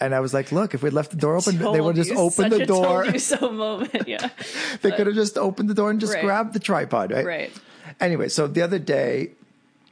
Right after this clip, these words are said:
Speaker 1: I had a really unpleasant interaction with somebody who was a guest who was, had not been here before.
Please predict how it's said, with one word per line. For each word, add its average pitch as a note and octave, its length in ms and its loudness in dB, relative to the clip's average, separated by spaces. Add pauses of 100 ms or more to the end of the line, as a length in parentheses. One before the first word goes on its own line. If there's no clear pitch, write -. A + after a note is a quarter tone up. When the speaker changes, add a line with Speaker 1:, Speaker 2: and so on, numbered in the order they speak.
(280)
Speaker 1:
I B2 60 -2
had B2+ 100 2
a B2 40 0
really B2+ 220 2
unpleasant B2 480 0
interaction B2 540 -2
with A2 120 -2
somebody A2 640 0 (100)
who B2+ 80 0
was A2+ 200 -2
a G#2+ 40 -6
guest A#2+ 340 -2
who C#3 80 -2
was, A#2 180 -2
had G2+ 140 -4
not G#2 180 -4
been A#2 120 -2
here G2+ 100 -2
before. G2 480 -8